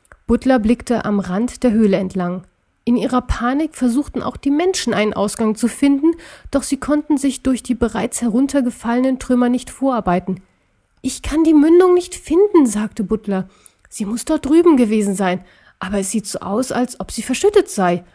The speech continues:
Andernfalls hätten sie die Menschen schon längst entdeckt.“ Ein gewaltiger Knall erschütterte die Höhle, und jedem der Eingeschlossenen war klar,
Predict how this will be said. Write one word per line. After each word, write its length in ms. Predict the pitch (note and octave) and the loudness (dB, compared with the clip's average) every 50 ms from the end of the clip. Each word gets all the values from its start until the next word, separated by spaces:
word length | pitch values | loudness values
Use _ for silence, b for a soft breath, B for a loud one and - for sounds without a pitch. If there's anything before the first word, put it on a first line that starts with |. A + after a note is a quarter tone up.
| b b b b | b b b b
Andernfalls 640 | - - G#3+ G#3+ G#3 A3 B3 A#3+ - C4 C4+ C#4 C#4 - | -6 -2 0 2 2 2 0 -2 -2 -2 -2 -2 -2 -4
hätten 200 | B3+ - C#4 C#4 | -4 0 0 0
sie 120 | B3+ C4 | 0 2
die 100 | C4 C4+ | 0 0
Menschen 340 | C4 C4 C#4 C4+ - C#4+ C4 | 0 0 0 -2 -2 -4 -4
schon 200 | - - C4+ B3+ | -2 0 0 0
längst 280 | A3 A3+ B3+ B3 - | 0 0 -2 -2 -4
entdeckt.“ 480 | - C4 C#4 C4+ D#4 D4+ - - - - _ _ _ _ _ _ _ _ _ _ _ _ _ _ _ _ _ - | -4 -2 0 0 0 0 -2 -6 -20 -20 _ _ _ _ _ _ _ _ _ _ _ _ _ _ _ _ _ -8
Ein 160 | - G#3 A3+ | -4 -2 0
gewaltiger 560 | G#3 G3 G3 G#3+ A#3+ B3+ A#3+ - G3+ F3+ D#3+ | 0 2 2 2 2 2 0 -2 -4 -4 -4
Knall 460 | - - - - A3 G#3+ A3+ B3 B3 - | -6 -6 -4 -2 2 4 4 4 4 4
erschütterte 540 | C#3 F#3+ - - B3+ A#3 B3 A#3 - A3+ | 2 0 -2 0 0 0 0 2 2 4
die 160 | G3 G3 G#3 F#3 | 4 4 6 6
Höhle, 380 | G#3+ A#3 C4 C#4 D4 D#4 D4 B B B B B B | 6 4 4 4 2 2 0 B B B B B B
und 160 | A#3 A3 F#3+ | 0 2 4
jedem 220 | D4 E4 D#4+ C#4+ | 4 6 6 6
der 120 | B3+ A#3+ - | 4 4 2
Eingeschlossenen 800 | G#3+ A#3+ C#4 C#4 C#4 - - A#3+ B3+ B3+ - - C4+ C4 B3 | 2 0 0 0 0 -2 -2 0 0 0 0 2 0 2 2
war 140 | G#3+ G3+ G3 | 2 0 0
klar, 420 | G3 - G#3 G3+ G3 A3+ C4+ C4+ | 0 -2 -2 0 2 2 0 -2